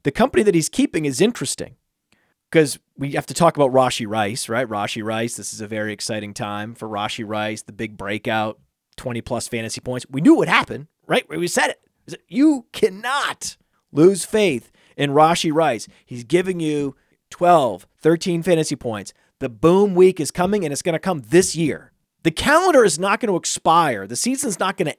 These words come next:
end without Rashee Rice having a ceiling performance, and then boom, he gave it to us.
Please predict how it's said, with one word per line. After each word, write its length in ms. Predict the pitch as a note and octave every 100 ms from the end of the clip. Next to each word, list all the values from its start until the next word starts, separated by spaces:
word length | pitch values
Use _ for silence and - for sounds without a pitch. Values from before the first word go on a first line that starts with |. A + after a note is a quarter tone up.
| -
end 480 | D#3+ D3 G2+ G2 - _ _ _
without 340 | D#3+ F3 F3 C#3+
Rashee 480 | D#3 F3+ G3+ F3+
Rice 340 | D#3+ E3 D3+ -
having 280 | D#3 C#3+ C3+
a 40 |
ceiling 540 | - - D#3+ E3 D#3
performance, 640 | C#3 B2+ - D#3 C#3+ C#3 -
and 120 | C3+
then 200 | B2+ G#2+ A#2+
boom, 260 | F#3+ G#3 G3+
he 80 |
gave 240 | D#3 C#3 B2
it 80 | -
to 140 | G#2
us. 260 | D#2 _